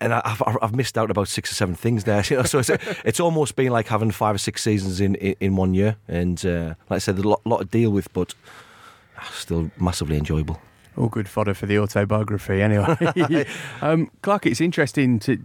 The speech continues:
Speaker 2: to know, obviously we've been talking Bury and Bolton a lot this season. It's not just in England where these kind of financial problems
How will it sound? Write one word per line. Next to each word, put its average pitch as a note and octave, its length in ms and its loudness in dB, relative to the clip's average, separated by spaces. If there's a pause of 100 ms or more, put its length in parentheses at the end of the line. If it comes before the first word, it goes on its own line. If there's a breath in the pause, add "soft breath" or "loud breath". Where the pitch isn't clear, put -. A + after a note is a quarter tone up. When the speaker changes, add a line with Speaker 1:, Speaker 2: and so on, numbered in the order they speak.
(280)
Speaker 2:
to C3 120 2
know, C3 300 4
obviously A#2 300 0
we've G#2+ 80 4
been G2 140 2
talking A2+ 320 2
Bury A#2 240 4
and G2 100 2
Bolton A2 300 4
a G2 60 6
lot A2 240 2
this G2 180 0
season. G2+ 360 0
It's G#2+ 180 0
not B2+ 260 2
just A#2+ 300 0
in G2+ 80 2
England F#2+ 340 0
where F#2+ 320 2
these G2 200 -2
kind G2+ 200 -2
of F#2 80 -2
financial G2+ 460 -2
problems G2+ 500 -2